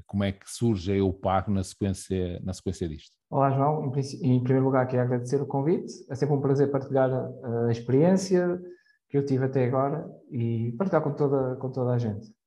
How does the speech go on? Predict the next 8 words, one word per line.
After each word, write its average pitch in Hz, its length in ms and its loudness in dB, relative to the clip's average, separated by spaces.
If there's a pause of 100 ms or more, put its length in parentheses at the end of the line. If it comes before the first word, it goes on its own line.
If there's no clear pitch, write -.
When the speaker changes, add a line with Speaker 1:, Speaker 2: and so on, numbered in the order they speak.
(640)
Speaker 2:
Eh, 180 400 6
se 185 100 0
calhar 226 260 0
começar 196 380 0
por 175 80 -8
falar 151 420 4
então 147 220 -2
da, 135 320 0